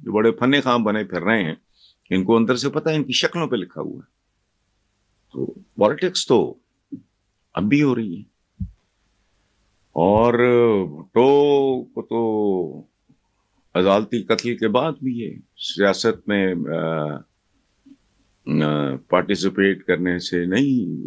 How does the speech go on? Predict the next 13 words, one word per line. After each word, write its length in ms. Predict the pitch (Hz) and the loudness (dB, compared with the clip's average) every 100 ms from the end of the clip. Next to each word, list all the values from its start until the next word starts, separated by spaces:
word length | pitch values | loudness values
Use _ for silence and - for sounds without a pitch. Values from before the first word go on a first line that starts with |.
| 80 | -2
रोक 240 | 85 80 | -2 -2
सके, 300 | - 78 104 | -10 -2 -2
अ, 1500 | - _ _ _ _ _ _ _ _ 69 78 71 73 71 80 | -2 _ _ _ _ _ _ _ _ -4 -2 0 -2 -2 -2
जिसका 280 | 104 - 131 | -2 -2 -2
सबसे 300 | 156 156 147 | -4 -4 -2
बड़ा 180 | 127 117 | 0 0
सबूत 420 | - 101 110 - | 0 -4 -6 -8
है, 60 | |
मैं 120 | 135 143 | -8 -4
तो 80 | |
हंसता 260 | 104 - 135 | -4 -2 -4
हूँ 160 | 143 - | -4 -4
कभी-कभी, 400 | 80 73 - | -6 -6 -12